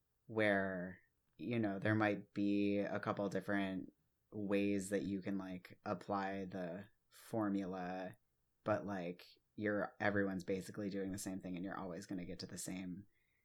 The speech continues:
answer, then, like, the spells that are done that way would always have the same outcome, but then some spells are more, like,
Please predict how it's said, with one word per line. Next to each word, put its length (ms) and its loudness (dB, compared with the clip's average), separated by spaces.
answer, 760 0
then, 200 4
like, 340 -4
the 240 0
spells 760 0
that 180 -2
are 200 -6
done 380 -2
that 320 4
way 580 -2
would 360 0
always 380 2
have 220 -4
the 80 -2
same 540 -2
outcome, 680 -4
but 160 -2
then 180 -2
some 580 0
spells 840 -6
are 580 -2
more, 400 -2
like, 520 -6